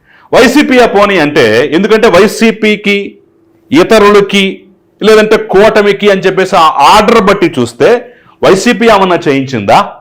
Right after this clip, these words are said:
అనేటటువంటి అనుమానం కూడా చాలా మందిలో కలక్కమాందు. అయితే ఇది అనుమానంగానే ఎందుకు ఉంది-, ఉండిపోయిందంటే,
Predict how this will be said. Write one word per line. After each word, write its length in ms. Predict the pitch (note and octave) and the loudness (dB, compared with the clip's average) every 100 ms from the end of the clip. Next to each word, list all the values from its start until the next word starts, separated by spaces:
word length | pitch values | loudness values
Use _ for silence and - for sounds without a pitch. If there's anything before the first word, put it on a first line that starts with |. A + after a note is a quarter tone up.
| _ _ _ _ _ _ | _ _ _ _ _ _
అనేటటువంటి 540 | G3+ A#3+ B3 G#3+ A3 G3 | -2 2 0 0 -2 -2
అనుమానం 440 | D#3+ F#3+ A#3 A3+ | 0 0 0 0
కూడా 220 | G#3 A3+ G3+ | 0 -2 0
చాలా 160 | F#3+ G3 | 0 0
మందిలో 260 | G3 G3 | -2 -2
కలక్కమాందు. 560 | G3 E3+ E3+ D3 A2 F2+ - _ _ _ _ _ - | 0 -2 0 -4 -4 -6 -20 _ _ _ _ _ -2
అయితే 540 | A3 A3 F3+ F3+ E3+ | 0 2 2 0 -2
ఇది 160 | F#3+ F#3+ | -2 2
అనుమానంగానే 680 | F#3 A3 B3 B3 A#3+ A#3+ A#3 | 2 2 2 2 2 2 2
ఎందుకు 240 | G#3+ G3+ G3 | -2 -2 -4
ఉంది-, 160 | F#3+ D#3+ | -2 -2
ఉండిపోయిందంటే, 600 | F3+ F3+ E3 D3 C3 | -2 -2 -2 -4 -2